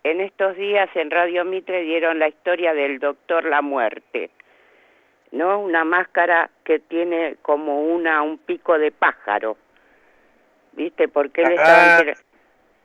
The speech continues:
Speaker 1: había una epidemia, entonces para no sentir los olores feos de los, de los muertos, usaba esa máscara. Dentro de la máscara tenía como un filtro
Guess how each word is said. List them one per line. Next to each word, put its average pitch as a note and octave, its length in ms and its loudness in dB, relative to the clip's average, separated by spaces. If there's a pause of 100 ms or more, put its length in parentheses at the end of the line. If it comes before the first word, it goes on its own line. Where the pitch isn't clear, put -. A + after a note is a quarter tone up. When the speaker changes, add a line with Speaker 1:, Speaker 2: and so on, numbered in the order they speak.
(340)
Speaker 1:
había D3+ 260 0
una F3+ 160 2
epidemia, F#3+ 880 -2 (1000)
entonces E3+ 580 -4
para D#3 360 2
no E3+ 160 -2
sentir E3+ 420 -6
los E3 180 -2 (120)
olores D#3 500 0 (720)
feos E3 380 2
de D#3 120 -2
los, D3+ 340 0 (360)
de C#3+ 160 -8
los C#3+ 160 -4
muertos, E3+ 800 -2 (560)
usaba D3 420 -2
esa C#3 220 -4
máscara. C3+ 600 -2
Dentro D3+ 320 -4
de D#3+ 80 -2
la D#3+ 60 0
máscara E3 480 -2
tenía D3 360 -4
como C#3+ 240 -4
un C#3 100 -10
filtro D#3+ 640 -6